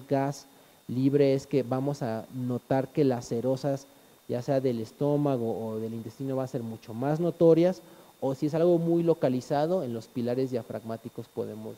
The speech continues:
notarlo. Entonces, aquí lo que se recomienda por lo regular siempre son, este, eh, ya sea que posicionemos al paciente de una manera donde podamos hacer que el gas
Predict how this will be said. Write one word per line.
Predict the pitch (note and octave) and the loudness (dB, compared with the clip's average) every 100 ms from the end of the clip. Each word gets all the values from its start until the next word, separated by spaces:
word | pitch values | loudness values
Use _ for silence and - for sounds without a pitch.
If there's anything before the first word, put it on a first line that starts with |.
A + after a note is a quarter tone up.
| - | -18
notarlo. | G#2 - G2+ G2+ | -20 -14 -12 -12
Entonces, | G#2+ B2+ | -10 -6
aquí | C3 - C3+ | -6 -2 0
lo | C#3 | 0
que | - | -2
se | B2 | -8
recomienda | - A#2+ B2 B2+ | -6 -6 -4 -6
por | B2 A2+ | -4 -6
lo | G#2+ | -4
regular | A2+ A#2 | -4 -4
siempre | A#2+ A#2+ B2 A#2 | -6 -8 -6 -8
son, | B2 A#2+ A#2+ A#2 - - - - - | -8 -8 -8 -12 -18 -20 -20 -20 -10
este, | A#2 A2+ - A#2+ A2+ A2+ A2+ A2+ - - | -10 -10 -12 -8 -6 -6 -6 -8 -12 -14
eh, | C3 B2 A#2+ A#2+ A#2 - _ _ _ _ - C3+ | -8 -6 -6 -6 -8 -12 _ _ _ _ -18 -8
ya | C3+ C3 | -6 -4
sea | C3+ B2+ A#2+ B2 | -2 -4 -6 -10
que | B2+ | -8
posicionemos | A#2+ A#2+ A2+ B2+ C3 C#3 | -6 -8 -6 -4 -2 -2
al | C3+ | -4
paciente | - A#2 C#3+ B2+ | -4 -6 -6 -2
de | C3+ | -2
una | C3 C#3 | -2 -4
manera | B2 A#2+ B2+ C3 | -4 -4 -2 -2
donde | A#2+ A2+ A2+ A#2+ - | -4 -8 -8 -10 -8
podamos | B2+ A#2+ B2+ C3+ C3 | -6 -4 -4 -6 -8
hacer | B2 B2 | -8 -10
que | - B2+ | -8 -10
el | B2 A#2 | -8 -8
gas | B2 B2 | -8 -10